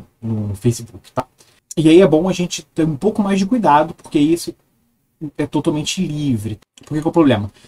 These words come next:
Quando você tem um, uma mídia tradicional, você tem um corpo editorial ou alguém que responde por aquele jornal, tá? Então, se o, se o jornalista de ciência cai numa fake news,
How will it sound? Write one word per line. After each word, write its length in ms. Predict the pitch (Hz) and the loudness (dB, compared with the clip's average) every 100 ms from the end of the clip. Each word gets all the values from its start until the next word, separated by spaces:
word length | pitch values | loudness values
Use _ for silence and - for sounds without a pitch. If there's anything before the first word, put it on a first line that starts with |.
| _ - | _ -2
Quando 220 | 185 233 | 0 0
você 260 | 226 220 | -2 -4
tem 260 | - 123 98 - _ _ _ _ _ | -4 -4 -4 -10 _ _ _ _ _
um, 360 | 131 127 120 113 _ | -2 0 0 -2 _
uma 200 | 123 123 | 0 2
mídia 200 | 131 139 | 2 2
tradicional, 840 | 135 123 - 113 123 156 139 101 - | -2 -4 -4 -4 -2 -2 -2 -4 -6
você 160 | 135 - | -8 -4
tem 120 | 175 | -4
um 40 | |
corpo 260 | - - - | -4 -8 -8
editorial 720 | 160 170 170 143 123 139 151 _ - | -4 0 2 4 4 2 -2 _ -2
ou 100 | 147 | -2
alguém 160 | 143 | -2
que 180 | 170 - | -4 0
responde 540 | 185 - - 165 202 190 | 2 0 -4 -2 -2 -2
por 160 | 190 | -2
aquele 240 | 185 180 170 | -2 -2 -2
jornal, 480 | 185 135 117 95 - _ _ - | -4 -4 -4 -4 -12 _ _ -10
tá? 160 | 113 - - - _ | -10 -10 -20 -20 _
Então, 240 | 143 196 220 | -4 0 0
se 140 | 240 | 0
o, 240 | 226 - | -4 -4
se 180 | - - | -8 -2
o 180 | 190 190 | 0 0
jornalista 680 | 175 180 156 151 - 156 143 | 0 0 0 -2 -4 -6 -4
de 120 | 131 | -4
ciência 720 | - 135 123 120 110 - 107 - | -6 -2 0 0 -2 -6 -8 -8
cai 160 | 135 151 | -4 -4
numa 200 | 151 143 | -4 -6
fake 320 | - 131 - 113 | -4 -6 -2 0
news, 520 | 131 131 98 - | 2 2 -2 -8